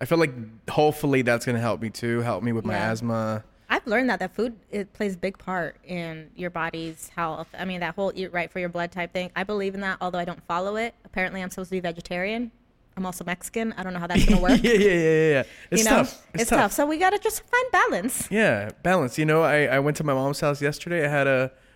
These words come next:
Speaker 1: a taquito de chicharrón. Just one.
Speaker 2: Oh, just one.
Speaker 1: You know,
Speaker 2: Balance,
Speaker 1: it's,
Speaker 2: balance.
Speaker 1: it's, uh, it's all in the portions.
Speaker 2: Oh, I stopped eating pork. That's one thing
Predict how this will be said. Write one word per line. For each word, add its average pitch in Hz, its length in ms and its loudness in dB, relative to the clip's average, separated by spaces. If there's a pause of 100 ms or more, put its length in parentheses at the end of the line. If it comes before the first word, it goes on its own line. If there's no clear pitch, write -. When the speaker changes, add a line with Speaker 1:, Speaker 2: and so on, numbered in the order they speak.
(140)
Speaker 1:
a 123 120 -4
taquito 151 440 -2
de 143 100 4
chicharrón. 156 680 2
Just 277 180 2
one. 262 420 4
Speaker 2:
Oh, 302 320 6
just 320 220 2
one. 277 320 4
Speaker 1:
You 226 80 4
know, 233 60 8
Speaker 2:
Balance, 240 400 6
Speaker 1:
it's, 190 100 6
Speaker 2:
balance. 226 480 2
Speaker 1:
it's, 180 320 0
uh, 175 260 4
it's 156 120 0
all 190 120 4
in 208 60 2
the 208 80 2
portions. - 640 -2
Speaker 2:
Oh, 226 320 2
I 220 60 0
stopped 220 280 -4
eating 214 220 -2
pork. 180 300 -4 (240)
That's 190 200 -2
one 185 180 -6
thing 175 300 -8